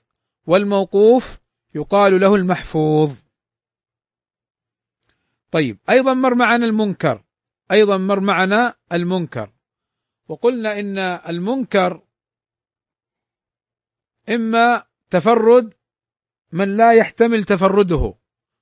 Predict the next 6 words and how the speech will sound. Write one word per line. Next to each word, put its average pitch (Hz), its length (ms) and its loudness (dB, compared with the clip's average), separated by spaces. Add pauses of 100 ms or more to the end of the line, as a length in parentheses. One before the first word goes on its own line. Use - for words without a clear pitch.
(120)
ولو 202 240 4
لم 226 180 2
يخالف، 175 800 -2 (800)
فإذا 170 320 -4
تفرد 220 460 0
الراوي 214 600 0